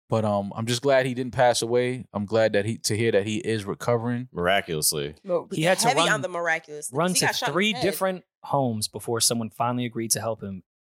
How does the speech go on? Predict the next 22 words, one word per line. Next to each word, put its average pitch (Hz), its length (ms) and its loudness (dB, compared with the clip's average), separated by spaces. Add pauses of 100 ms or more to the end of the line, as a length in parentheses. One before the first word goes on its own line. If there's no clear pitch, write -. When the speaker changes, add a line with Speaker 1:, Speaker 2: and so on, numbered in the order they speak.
Speaker 4:
after 123 380 2
he 101 100 -6
was 104 200 0
told 123 260 0
to - 80 -12
lie 110 240 -2
on 117 120 -2
the 107 60 -4
ground 104 340 -6
with 92 80 -6
his 87 120 2
hands 92 240 -8
up. - 100 -14 (1300)
Speaker 1:
Yeah, 120 360 2
Speaker 4:
For, - 100 -2
Speaker 1:
I 139 40 2
Speaker 4:
for - 280 0
what? 127 260 0 (560)
Speaker 1:
Yeah, 98 380 2
I, 101 220 0
this 120 280 0
is, 107 240 -2